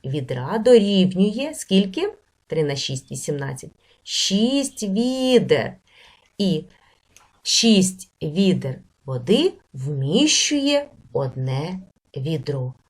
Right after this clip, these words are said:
Ось ми і дізналися, що потрібно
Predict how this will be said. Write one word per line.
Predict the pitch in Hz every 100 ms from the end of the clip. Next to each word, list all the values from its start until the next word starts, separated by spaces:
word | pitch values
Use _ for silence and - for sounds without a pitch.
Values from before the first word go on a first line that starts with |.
| _
Ось | - 466 -
ми | 254 294 -
і | 190 190 -
дізналися, | 139 151 139 143 165 226 233 - 190 190 _ _ _ _ _ _ _ _
що | - - 208 233
потрібно | - 135 123 156 190 180